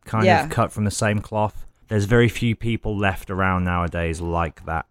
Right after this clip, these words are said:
Speaker 1: that
Speaker 2: Yeah.
Speaker 1: come from that kind of hardcore punk background,
Speaker 2: Mm-hmm.
Speaker 1: obviously put that energy into metal.
Speaker 2: Yeah.
Speaker 1: Um, but are just so invested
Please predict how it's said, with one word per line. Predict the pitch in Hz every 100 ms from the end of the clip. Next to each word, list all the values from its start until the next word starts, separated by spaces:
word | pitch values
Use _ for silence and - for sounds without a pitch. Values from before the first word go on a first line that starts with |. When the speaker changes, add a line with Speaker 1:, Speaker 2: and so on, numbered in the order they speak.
| _ -
Speaker 1:
that | -
Speaker 2:
Yeah. | 82
Speaker 1:
come | 107 107
from | - 110
that | 98 -
kind | 104
of | 95
hardcore | - 107 98 - - 92
punk | - 87 82 -
background, | 82 - 90 82 85
Speaker 2:
Mm-hmm. | 226 214
Speaker 1:
obviously | 190 87 95
put | - - 92
that | 95 -
energy | 113 120 101 107 92
into | 90 92
metal. | 87 69 78 82 _ _
Speaker 2:
Yeah. | 170 160 147 - _
Speaker 1:
Um, | - 95 92 90 -
but | 101 - 98 - _ _ 107
are |
just | 95 101 -
so | 120 120
invested | 113 98 110 - - 101 87